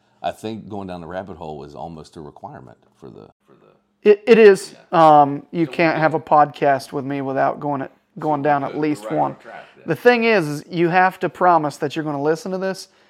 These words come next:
Speaker 2: 'cause I can't be having you on here and going down to six and a half listeners.
Speaker 1: I'll guarantee you I'll listen to it. I might even listen to it twice.
Speaker 2: <laughs> Um, so today,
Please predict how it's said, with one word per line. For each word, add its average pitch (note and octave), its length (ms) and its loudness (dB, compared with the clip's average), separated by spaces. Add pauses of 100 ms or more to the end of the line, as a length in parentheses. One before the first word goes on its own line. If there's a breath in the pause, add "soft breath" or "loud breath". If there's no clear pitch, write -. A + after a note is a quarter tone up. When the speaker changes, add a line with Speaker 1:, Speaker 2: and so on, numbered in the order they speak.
(180 soft breath)
Speaker 2:
'cause D#3 160 -8
I A#3+ 100 -6
can't - 300 -10
be D#3 100 -2
having D3+ 320 -4
you D3 80 -6
on D3+ 240 -4
here C3+ 400 -8
and C#3+ 200 -12
going D3 280 -10
down B2+ 220 -8
to C3+ 80 -12
six - 280 -14
and - 80 -14
a A#2 60 -14
half - 260 -14
listeners. - 400 -16
Speaker 1:
I'll G3 80 -14
guarantee A#2+ 380 -14
you C#4+ 100 -10
I'll C4+ 180 -8
listen A3 260 -16
to C2 160 -20
it. - 80 -20
I A2 60 -8
might D#3+ 180 -6
even A2+ 120 -10
listen G2 220 -14
to G#2 80 -10
it D#2 80 -14
twice. - 340 -18 (320)
Speaker 2:
<laughs> - 420 -6 (360 loud breath)
Um, D#3 580 0 (280 soft breath)
so E3 580 0 (840)
today, F#3+ 580 2